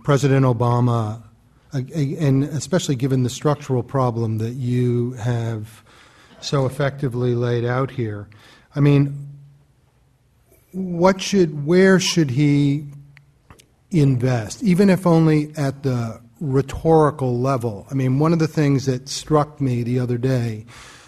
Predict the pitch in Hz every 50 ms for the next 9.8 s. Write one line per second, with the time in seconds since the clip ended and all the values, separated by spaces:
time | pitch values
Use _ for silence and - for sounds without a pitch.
0 | - _ _ _ _ _ 156 139 135 120 143 143 139 131 127 - - - - -
1 | 160 151 131 117 - - - 127 - - 127 127 135 147 151 - - 147 123 117
2 | 113 104 107 110 113 113 110 110 - - 175 156 135 120 117 87 - 147 147 147
3 | 143 123 110 98 92 - - - - - 135 127 120 117 117 113 117 127 135 139
4 | 131 127 - - 135 117 107 120 131 139 160 156 123 - 160 160 160 156 156 -
5 | 143 127 123 113 113 107 - - 120 110 107 104 104 - - - 135 120 117 113
6 | 110 110 110 107 104 - _ _ _ _ _ _ _ _ _ _ _ _ _ _
7 | _ _ _ 147 135 127 120 113 113 110 107 104 101 - _ _ _ _ _ _
8 | _ _ _ _ _ _ - - - - - 190 185 165 139 123 123 - - -
9 | - - - _ - 151 139 151 147 139 139 135 135 131 123 -